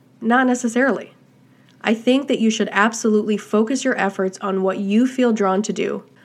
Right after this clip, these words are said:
but don't limit your possibilities for learning just because they don't exactly fit within your intended job description.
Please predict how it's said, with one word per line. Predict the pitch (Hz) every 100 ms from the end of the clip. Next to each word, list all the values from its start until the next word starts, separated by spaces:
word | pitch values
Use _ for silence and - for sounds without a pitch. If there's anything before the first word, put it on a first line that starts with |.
| _
but | - 196
don't | 214 262
limit | 247 254 254
your | 220
possibilities | 214 208 208 196 190 190 190
for | - 190
learning | 214 240 196 185 185 226
just | 269 269
because | 302 294 254
they | 226
don't | 214 220 214
exactly | 196 196 202 185
fit | - - 294 233 226 -
within | 208 214 190
your | 185
intended | - 190 208 196 196 190
job | 180 180
description. | 208 - - - 98